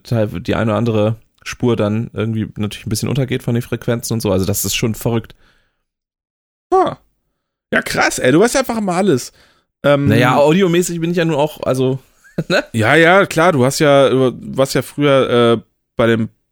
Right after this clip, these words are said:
Speaker 2: bei dem Busters, warst ja früher Soundmann. Ähm.
Speaker 1: <laughs> Ach,
Speaker 2: Auch
Speaker 1: genau.
Speaker 2: random, ey, geile Band, einfach genau so, das für Busters. So,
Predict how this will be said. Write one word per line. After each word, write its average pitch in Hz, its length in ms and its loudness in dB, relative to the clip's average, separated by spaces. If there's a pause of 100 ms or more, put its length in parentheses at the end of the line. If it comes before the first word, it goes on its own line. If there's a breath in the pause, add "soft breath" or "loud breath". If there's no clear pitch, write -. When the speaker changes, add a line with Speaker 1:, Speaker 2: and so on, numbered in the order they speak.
(120)
Speaker 2:
bei 123 80 0
dem 113 160 0
Busters, 131 680 -2
warst 123 240 -6
ja 127 100 0
früher 131 200 -4
Soundmann. 123 500 -4 (600 loud breath)
Ähm. 123 160 -6 (540)
Speaker 1:
<laughs> - 960 -10
Ach, - 160 -4
Speaker 2:
Auch 220 100 -8
Speaker 1:
genau. - 300 -2
Speaker 2:
random, 190 340 0
ey, 185 220 0
geile - 220 -2
Band, - 420 -6
einfach - 160 -10 (100)
genau - 320 -8
so, 262 120 -10
das - 200 -8
für 214 160 -2
Busters. - 760 -4
So, - 80 -6